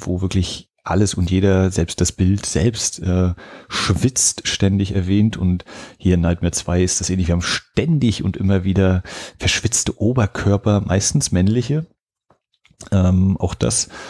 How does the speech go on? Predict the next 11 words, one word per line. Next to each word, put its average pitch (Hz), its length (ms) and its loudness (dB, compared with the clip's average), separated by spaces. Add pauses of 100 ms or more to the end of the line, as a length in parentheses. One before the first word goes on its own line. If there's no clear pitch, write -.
(440)
ähm, 92 800 2 (140)
ein 90 440 2
Aspekt, - 440 -4
den 95 80 2
ich 90 140 0
durchaus, 92 460 0
ähm, 87 540 -2 (200)
erwähnenswert 101 500 -2
finde, 110 360 -2
dass - 260 -6
wir, 90 440 2